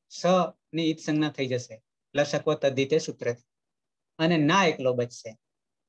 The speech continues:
અને એ નાનો પણ ક્યાંક અણ થઈ જશે. નાનો પણ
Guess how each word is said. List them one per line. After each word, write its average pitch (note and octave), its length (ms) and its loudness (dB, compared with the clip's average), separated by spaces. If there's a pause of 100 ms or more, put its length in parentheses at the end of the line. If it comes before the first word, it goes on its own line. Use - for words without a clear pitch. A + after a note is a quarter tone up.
(540)
અને C#3+ 260 0
એ E3+ 320 2
નાનો E3 400 2
પણ E3 220 0
ક્યાંક C#3+ 360 -6 (140)
અણ D#3+ 240 0
થઈ B2 200 -2
જશે. C#3+ 580 -2 (840)
નાનો C#3+ 300 0
પણ G3 280 0